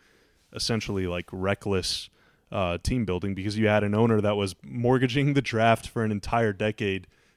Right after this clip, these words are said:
just to get his team to the playoffs, which of course did not work, uh, as the Cavs were, were bad for another few years before they finally did get good toward the end of the eighties.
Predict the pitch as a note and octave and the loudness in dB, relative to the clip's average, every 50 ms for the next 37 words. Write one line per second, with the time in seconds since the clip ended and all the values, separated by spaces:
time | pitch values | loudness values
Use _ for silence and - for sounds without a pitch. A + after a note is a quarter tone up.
0 | _ - A2+ G#2 - B2+ A2 A2+ G#2+ G#2+ G#2 - - A#2 A2 G2+ F2 G2 - - | _ -10 -8 -6 -4 -4 -2 -2 -2 -4 -4 -4 -4 -4 -4 -4 -6 -10 -8 -6
1 | A2 A2 G2+ G2 - - G#2 A2 A2 - - - F3 D3 - A2 G#2 B2 A#2+ B2 | -4 -2 -2 -2 -4 -6 -8 -8 -8 0 4 6 6 6 4 2 0 0 2 4
2 | B2+ B2 A#2 G#2 G#2+ A2 A2+ G2 F#2+ - - - - _ _ _ _ _ _ _ | 4 2 2 2 2 2 2 2 0 -4 -10 -14 -16 _ _ _ _ _ _ _
3 | _ - G#2 G2 F#2+ F#2 F#2 G2 G2 A2 G2+ - A#2+ G#2+ G2+ G2 F#2+ F#2 G#2 G2 | _ -6 -4 -4 -4 -4 -6 -6 -8 -8 -6 -2 0 0 2 0 0 0 -2 0
4 | F#2+ F2+ F2 F2+ F2+ - - A2 G2+ F#2 F2+ F2 F2+ F2+ G#2 - A2 G#2 G#2 G2+ | 0 -2 -2 -4 -8 -8 -6 -4 -2 -2 -2 -4 -6 -8 -12 -12 -4 0 2 2
5 | G2+ G2 F#2 - G#2+ G2+ G2 F#2+ F#2+ F#2 - - G2+ F#2 F#2 F#2 F#2+ F2+ - - | 2 2 2 0 -2 -2 0 -2 -2 -4 -6 -6 -6 -4 -2 -2 -2 -4 -6 -8
6 | G2+ - G#2+ G2+ G2+ F#2+ - - G#2+ G#2+ G2+ G2 G2 - A2 G#2+ - G#2 G2 - | -4 -2 -2 0 -2 -2 -2 -2 -2 0 0 -2 0 0 0 0 -2 -4 -8 -6
7 | - G2 F#2 F#2 - G2+ G2 F#2 F2+ F2+ F#2 F#2+ F2 F2+ F2 F#2 F#2+ F#2 - - | -4 -4 -4 -4 -4 -6 -8 -6 -6 -6 -6 -6 -6 -6 -8 -10 -10 -12 -12 -12
8 | - | -12